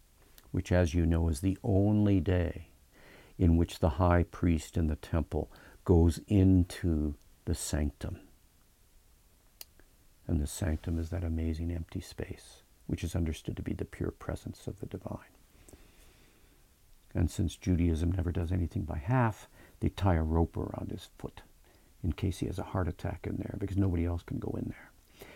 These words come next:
And that's the only time in the Jewish year, and the only moment this occurs, the high priest goes into the Holy of Holies and speaks the name of God.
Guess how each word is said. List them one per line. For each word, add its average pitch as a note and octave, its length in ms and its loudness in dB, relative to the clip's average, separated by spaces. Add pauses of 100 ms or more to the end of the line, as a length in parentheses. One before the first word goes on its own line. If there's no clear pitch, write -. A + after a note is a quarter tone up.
(140)
And F#2+ 160 10
that's A2+ 220 6
the A#2 200 4
only B2 500 6
time F#2+ 480 0
in F#2+ 100 2
the F#2 80 0
Jewish F#2 400 -2 (540)
year, F2 540 0 (1400)
and F2+ 160 8
the F2+ 160 4
only A2+ 300 6
moment E2+ 400 6
this - 200 -8
occurs, - 560 -12 (300)
the - 80 0
high G#2 380 2
priest - 560 -4
goes F#2 400 0
into F#2 480 0
the F2 180 -4
Holy F2 440 0
of E2+ 160 -2
Holies - 500 -10 (280)
and D#2+ 220 2
speaks - 560 -4
the F#2+ 140 -6
name E2+ 360 -2
of E2 180 -6
God. C#2+ 340 -14